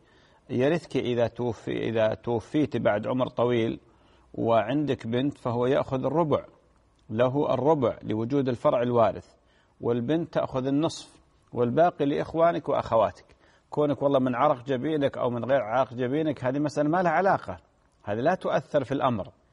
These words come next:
وكون والله أنت تزوجت الزوج الثاني وما عنده أولاد وكذا، ما لها علاقة. زوجك هذا له الربع إن كان لك فرع وارث، بنتك موجودة الربع، آه، ال-، البنت لها النصف لكونها واحدة،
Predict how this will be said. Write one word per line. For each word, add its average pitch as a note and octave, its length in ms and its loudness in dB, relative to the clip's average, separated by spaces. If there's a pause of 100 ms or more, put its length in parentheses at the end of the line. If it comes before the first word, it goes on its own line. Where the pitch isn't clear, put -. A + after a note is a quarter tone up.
(300)
وكون D3 340 -2
والله C#3+ 240 4
أنت C#3 140 -2
تزوجت C3+ 580 -2
الزوج C3 320 -2
الثاني C#3+ 380 0
وما B2+ 160 0
عنده C3 280 0
أولاد C3 380 4
وكذا، B2+ 300 -2
ما D3 200 0
لها F#3+ 80 2
علاقة. E3 460 -2 (480)
زوجك E3 560 -2
هذا B2 380 2 (380)
له C#3+ 200 2
الربع D#3 400 0
إن C#3+ 100 -2
كان D#3+ 260 -2
لك D#3 300 0
فرع C#3+ 260 0
وارث، A2 400 2 (100)
بنتك D3+ 320 -4
موجودة C3+ 440 0
الربع، C#3+ 360 2 (720)
آه، A2+ 540 0
ال-، A#2 520 0
البنت D3 400 -2
لها D#3+ 200 0
النصف E3+ 360 -4
لكونها C#3 440 0
واحدة، B2 520 0